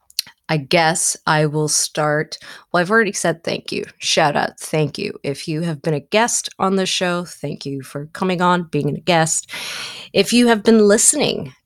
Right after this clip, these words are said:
uh, thank you for listening. If you've been sharing, uh, this podcast, thank you for doing that. And, uh,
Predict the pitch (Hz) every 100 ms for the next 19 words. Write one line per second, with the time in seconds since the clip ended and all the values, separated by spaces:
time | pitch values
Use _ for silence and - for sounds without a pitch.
0 | - 139 143 - 175 165 185 156 165 151
1 | 151 - - - - 165 143 151 - -
2 | 160 185 165 156 147 113 _ - - 139
3 | 139 - 160 151 - - - - - _
4 | - 156 156 147 147 156 151 143 139 -
5 | - - 135 135 135 - - -